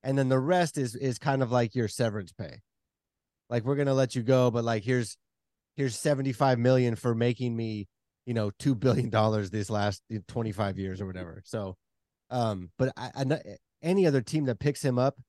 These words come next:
unless, unless he's been trying to drive the Patriot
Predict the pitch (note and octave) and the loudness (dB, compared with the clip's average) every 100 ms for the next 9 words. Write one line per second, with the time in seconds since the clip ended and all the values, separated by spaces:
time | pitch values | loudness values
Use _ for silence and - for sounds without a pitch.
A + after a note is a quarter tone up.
0 | _ _ _ _ C#3 C3 C3 D#3 F3+ - | _ _ _ _ 0 2 4 4 4 -2
1 | - C3+ C3 C#3 F3 - F3+ D3+ E3 - | -4 -2 2 2 2 0 -6 -4 -4 -2
2 | C#3+ D3+ D3+ C#3+ G2 A2 A#2 B2+ C3+ B2 | 0 0 -2 -6 -8 -4 -2 0 0 -2
3 | A#2 B2+ B2+ - C#3 C3+ | -6 -4 -4 -2 -2 -2